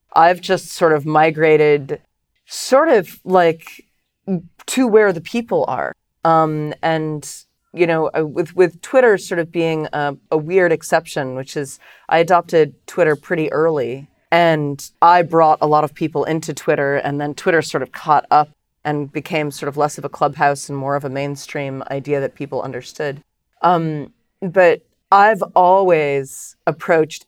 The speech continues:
every internet platform and every internet tool with the suspicion that it may not last. And that actually what's very important is that the art and the relationships that I'm building, um, are authentic enough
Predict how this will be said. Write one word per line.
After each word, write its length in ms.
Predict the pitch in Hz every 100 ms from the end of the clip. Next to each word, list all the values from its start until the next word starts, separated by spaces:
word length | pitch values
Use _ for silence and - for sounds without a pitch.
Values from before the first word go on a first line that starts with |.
| -
every 720 | 196 170 175 170 160 156 151 -
internet 400 | 156 156 151 -
platform 460 | - 139 - 151 156
and 120 | 139
every 260 | 160 160 165
internet 460 | 156 160 147 147 - _
tool 680 | - 185 175 156 117 - 147 _ _
with 380 | 165 170 151 -
the 120 | 165
suspicion 920 | 156 - 156 - 175 170 156 143 135 135
that 100 | 151
it 80 | 151
may 120 | 151
not 160 | 139 92
last. 520 | 127 - _ - _ _ _
And 180 | 156 170
that 100 | 160
actually 440 | 156 160 - 151 147
what's 260 | 147 147
very 220 | 165 156
important 580 | 143 139 - 151 143 135 -
is 240 | 143 143
that 340 | 156 143 135 - _ _ _ -
the 260 | 151 147
art 280 | - 165 151 -
and 140 | 147
the 60 | 139
relationships 800 | 143 151 151 - 147 143 139 -
that 120 | 143
I'm 120 | 143
building, 520 | 139 135 139 131 135 - _ _ -
um, 280 | 151 135 -
are 140 | 165
authentic 540 | 156 147 185 175 175 165
enough 480 | 151 139 139 -